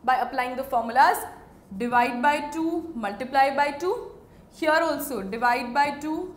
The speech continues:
multiply by two. What will happen? It will be one by four over here in the denominator. Then two sine A cos B. Two sine A cos B formula I have to apply. It is nothing but sine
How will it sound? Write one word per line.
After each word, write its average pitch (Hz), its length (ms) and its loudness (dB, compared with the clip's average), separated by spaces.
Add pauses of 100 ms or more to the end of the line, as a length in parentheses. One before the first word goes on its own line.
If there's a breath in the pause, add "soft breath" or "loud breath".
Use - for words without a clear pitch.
(120)
multiply 202 500 -6
by 175 160 -8
two. - 220 -18 (440 loud breath)
What 262 220 4
will 330 120 -2
happen? 311 320 2
It 330 120 -6
will 311 120 0
be 320 100 -2
one 262 260 0
by 285 160 4
four 311 320 -4
over 311 200 -2
here 320 160 -2
in 311 160 -2
the 320 60 -6
denominator. 311 680 0 (560 loud breath)
Then 226 320 2 (260)
two 415 400 6
sine 339 320 2
A 370 220 -4
cos 330 340 2
B. 285 400 -4
Two 359 160 -4
sine 330 280 2
A 339 80 -2
cos 311 220 0
B 330 100 -4
formula 294 340 2
I 294 60 10
have 285 160 4
to 302 80 -2
apply. 294 360 4
It 302 60 -6
is 294 80 -6
nothing 285 300 -6
but 294 160 -2
sine 247 680 -4